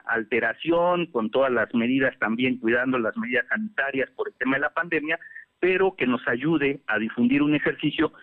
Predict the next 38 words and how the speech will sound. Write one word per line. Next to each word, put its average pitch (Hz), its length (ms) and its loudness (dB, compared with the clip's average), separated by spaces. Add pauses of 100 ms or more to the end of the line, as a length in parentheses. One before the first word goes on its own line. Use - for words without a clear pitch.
(200)
pues, 123 180 -2
que 135 100 -2
todavía, 175 720 -2 (360)
eh, 113 560 2
no 139 240 4
todas, 170 360 0 (300)
eh, 107 320 -4
la, 104 400 0
la, 110 240 -2
los 110 280 0
poblanos 139 600 2
y 127 60 -4
las 117 200 -2
poblanas, 143 540 0 (160)
eh, 113 300 -2
conocen 135 560 0
de 107 100 -12
sus - 180 -14
características, 123 920 -4
conocen 147 440 0
de 143 100 0
su 147 140 -2
realización, 156 640 -4 (320)
y 110 160 -8
creo 143 340 0
que 113 120 -6
por 113 200 -4
todo 135 120 0
esto 127 160 -6
que - 80 -8
estamos 131 320 -4
comentando 117 640 0
es, 117 120 0 (180)
es 123 180 0
muy 123 160 6
importante 110 560 0
hacerlo. 95 340 -4
Entonces, 135 260 -4